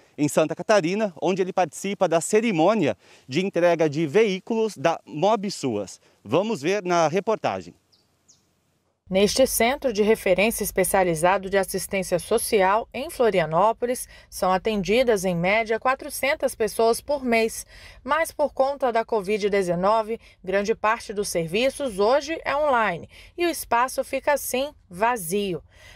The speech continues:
Speaker 2: Para evitar a aglomeração e chegar a quem mais precisa,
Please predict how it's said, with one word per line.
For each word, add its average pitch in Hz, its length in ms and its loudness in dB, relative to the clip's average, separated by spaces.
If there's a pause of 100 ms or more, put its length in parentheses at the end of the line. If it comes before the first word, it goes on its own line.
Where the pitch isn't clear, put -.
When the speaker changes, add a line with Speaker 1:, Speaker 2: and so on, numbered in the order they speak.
(120)
Speaker 2:
Para 196 200 2
evitar 202 520 0
a 202 80 0
aglomeração 190 840 0 (220)
e 277 80 -10
chegar 240 400 0
a 240 80 -4
quem 254 220 -8
mais 226 400 -2
precisa, 190 640 0